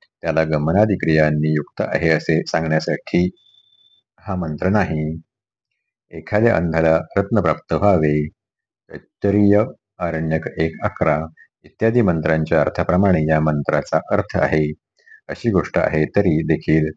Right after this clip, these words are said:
ते ज्ञेय सर्वांना धारण करणारे आहे. सद्बुद्धी सर्वव्याप्त आहे,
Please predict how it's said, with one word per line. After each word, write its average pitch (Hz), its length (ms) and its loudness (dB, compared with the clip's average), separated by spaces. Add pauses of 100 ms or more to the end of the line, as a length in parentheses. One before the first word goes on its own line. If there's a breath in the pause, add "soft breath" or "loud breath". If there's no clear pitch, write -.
ते 104 80 0
ज्ञेय 80 300 0
सर्वांना 78 420 0
धारण 78 340 0
करणारे 78 400 -2
आहे. 76 280 -2 (400)
सद्बुद्धी 82 420 -4
सर्वव्याप्त 92 560 0
आहे, 76 360 0